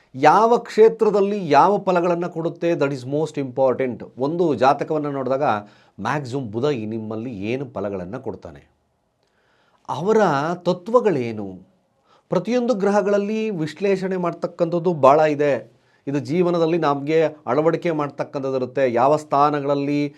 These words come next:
ಗ್ರಹಗಳಿದ್ದಾಗ ಯಾವ ಒಂದು ಆಟಿಟ್ಯೂಡ್ಸ್ ಇರ್ತಕ್ಕಂಥದ್ದು ಇರುತ್ತೆ, even ಆ ದಶಾಭುಕ್ತಿಗಳಲ್ಲಿ ಅದರ ಫಲಗಳೇನಾಗ್ತಕ್ಕಂಥದ್ದು ಇರುತ್ತೆ. ಇವೆಲ್ಲ ವಿಚಾರಗಳು ನಮಗೆ ಬೇಕೇ ಬೇಕು ಸರ್,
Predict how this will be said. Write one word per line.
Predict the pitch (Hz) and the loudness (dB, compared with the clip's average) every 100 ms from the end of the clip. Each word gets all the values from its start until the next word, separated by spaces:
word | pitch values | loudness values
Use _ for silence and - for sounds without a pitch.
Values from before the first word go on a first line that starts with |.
| - _ - | -20 _ -6
ಗ್ರಹಗಳಿದ್ದಾಗ | 120 131 143 151 127 123 135 131 139 | -2 -2 0 0 -2 0 0 2 0
ಯಾವ | 113 120 143 | 4 2 4
ಒಂದು | 147 135 | -2 -4
ಆಟಿಟ್ಯೂಡ್ಸ್ | - 120 160 147 165 165 | -6 -8 -10 -4 -6 -6
ಇರ್ತಕ್ಕಂಥದ್ದು | 139 - 131 135 123 117 | -10 -10 -10 -10 -10 -6
ಇರುತ್ತೆ, | 120 117 123 113 110 - _ | -6 -2 -2 -2 -6 -20 _
even | 131 156 160 160 151 | -4 -2 -2 0 2
ಆ | 151 | 4
ದಶಾಭುಕ್ತಿಗಳಲ್ಲಿ | 135 135 165 156 156 151 151 156 151 | 4 2 4 2 0 -6 0 0 2
ಅದರ | 139 143 | 0 -2
ಫಲಗಳೇನಾಗ್ತಕ್ಕಂಥದ್ದು | 135 139 151 160 151 143 - 135 - 123 117 | -2 0 0 0 0 -4 -6 -14 -10 -10 -4
ಇರುತ್ತೆ. | 113 113 131 117 98 - _ - | -4 -2 -2 -2 -4 -18 _ -8
ಇವೆಲ್ಲ | 139 143 190 269 | 0 2 4 2
ವಿಚಾರಗಳು | 226 - 190 175 185 | 2 0 0 2 -2
ನಮಗೆ | 175 156 | -2 -4
ಬೇಕೇ | 127 104 190 190 | -4 2 2 2
ಬೇಕು | 175 131 127 | -2 -4 -6
ಸರ್, | 104 80 | -10 -12